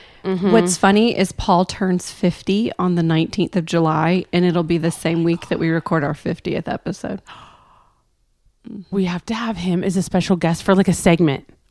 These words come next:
Speaker 1: We have to have him, like, we have to
Speaker 2: Like,
Speaker 1: think of
Speaker 2: answer
Speaker 1: something.
Speaker 2: questions.
Speaker 1: Something like that. Yes. Like,
Speaker 2: Last time I did that, people got their panties in a wad.
Speaker 1: Well, we'll figure it out. Maybe just for, like, a few minutes, he'll, he'll make an appearance. But, like,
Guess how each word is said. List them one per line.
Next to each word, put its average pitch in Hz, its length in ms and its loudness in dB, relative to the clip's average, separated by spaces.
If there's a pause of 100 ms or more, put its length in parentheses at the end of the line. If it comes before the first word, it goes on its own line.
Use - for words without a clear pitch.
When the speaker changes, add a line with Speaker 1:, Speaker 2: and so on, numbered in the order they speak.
Speaker 1:
We 208 100 10
have 220 200 8
to 269 80 6
have 254 220 4
him, 233 200 4
like, 208 340 4
we 202 180 6
have 233 120 8
to 185 40 4
Speaker 2:
Like, 285 80 4
Speaker 1:
think 262 160 2
of 214 140 0
Speaker 2:
answer 185 200 6
Speaker 1:
something. 208 280 4
Speaker 2:
questions. 226 720 2 (420)
Speaker 1:
Something 277 680 4
like 226 340 4
that. 143 300 4
Yes. 175 500 0 (140)
Like, 208 300 6
Speaker 2:
Last 185 200 6
time 220 140 2
I 208 100 2
did 196 140 0
that, 202 300 0
people 180 180 -2
got 170 140 -2
their 165 100 -2
panties 160 440 -4
in 185 80 -6
a - 60 -4
wad. - 340 -8 (1120)
Speaker 1:
Well, 165 600 2 (560)
we'll 220 300 6
figure 285 380 2
it 220 60 4
out. 165 280 2
Maybe 226 340 4
just 240 200 0
for, 240 120 2
like, 220 160 4
a 208 60 2
few 214 200 4
minutes, 196 320 6
he'll, 202 200 4
he'll 190 200 4
make 190 180 4
an 185 60 4
appearance. 190 500 2
But, - 100 -4
like, 202 180 0